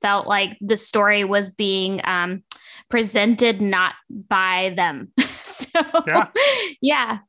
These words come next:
Speaker 1: Anyways, there you go. Additional casting has been announced for the upcoming M J musical since we last spoke to you guys about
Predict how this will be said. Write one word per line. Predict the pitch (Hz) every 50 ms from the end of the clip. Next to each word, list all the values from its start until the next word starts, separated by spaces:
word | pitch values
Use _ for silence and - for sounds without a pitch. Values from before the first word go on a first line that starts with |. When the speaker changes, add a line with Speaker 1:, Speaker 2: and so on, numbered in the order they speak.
| _ _ _ _ _
Speaker 1:
Anyways, | - - 262 247 220 214 214 220 226 - - - _ _ _ -
there | 233 233
you | 233
go. | 226 240 240 233 214 - _ _ - - - - - - - -
Additional | 285 269 220 - 302 381 370 - 494 523 480
casting | - - 277 247 240 247 - 233 240
has | 240 220 220 196
been | - 220 208
announced | 202 196 190 190 202 -
for | - 240
the | 226 196
upcoming | 208 220 220 - 233 220 220 196 - -
M | 240 247 254
J | 247 220 214
musical | 208 208 208 196 - 208 - 190 202
since | 202 - 220 214 -
we | 226 214
last | 202 214 220 247 262 -
spoke | - 240 220 -
to | - 208
you | 185
guys | - 180 185 180 -
about | 180 - 185 185 -